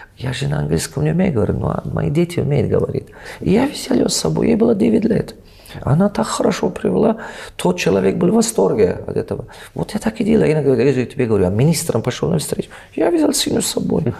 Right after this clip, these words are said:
Я сказал: «Сынок, пойдем кое-куда». Он говорит: «Куда?» Я говорю: «К министру на встречу». Он говорит: «Пап, нас пустят?» Я говорю: «Да. Я хочу, чтобы ты научился, ты мечтал, ты видел». Я отвезу его с собой. Я помню, директор Нацбанка.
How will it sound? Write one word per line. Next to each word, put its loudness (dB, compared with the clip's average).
Я 4
сказал: -2
«Сынок, -2
пойдем 0
кое-куда». -2
Он -6
говорит: -4
«Куда?» -2
Я 2
говорю: -2
«К -8
министру 0
на 0
встречу». -4
Он -8
говорит: -2
«Пап, -4
нас -2
пустят?» -2
Я 4
говорю: 0
«Да. 2
Я 4
хочу, -6
чтобы -4
ты -2
научился, 0
ты -2
мечтал, 0
ты 0
видел». 2
Я 0
отвезу 0
его 2
с -4
собой. 0
Я 2
помню, 2
директор 0
Нацбанка. -2